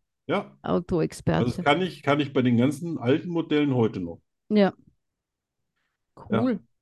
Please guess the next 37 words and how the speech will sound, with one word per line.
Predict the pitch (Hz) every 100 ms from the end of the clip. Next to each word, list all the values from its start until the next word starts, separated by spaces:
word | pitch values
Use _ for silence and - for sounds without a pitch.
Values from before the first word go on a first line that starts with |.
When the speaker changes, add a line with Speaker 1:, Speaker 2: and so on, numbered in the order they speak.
| _ _ _ -
Speaker 1:
Ja, | 104 123 135
da | 120 110
hab | 98
ich, | 113 - - - 110
Speaker 2:
Bin | 226
ja, | 233 226 -
Speaker 1:
ich | 220
Speaker 2:
ich | -
Speaker 1:
glaub, | 143 190
es | -
gab | 196 214
kein | 220 214
Wochenende, | 202 196 185 185 165
wo | 147
ich | 139
nicht | 151 147
am | 117
Auto | 101 101
geschraubt | 113 110 - 87 -
hab. | 80 - _ _ _
Speaker 2:
Boah. | 185 185 165 170 - _ _ _ _
Speaker 1:
Ich | 113
hab | 104
sehr, | 101 165 196
<laughs> |
sehr | - - 208 -
viel | - - 226 220
Zeit | - - 180 175 - - _ - _
unterm | 180 196 123 - 170 123 185
Auto | 170 - - 202
Speaker 2:
Unterm | 196 190 190
Speaker 1:
ver-, | 175
Speaker 2:
Auto, | 180 190 185 185 175
ja. | - -
Speaker 1:
unterm | 196 147 117
Auto | 117 131 135 117
verbracht. | 120 113 117 123 -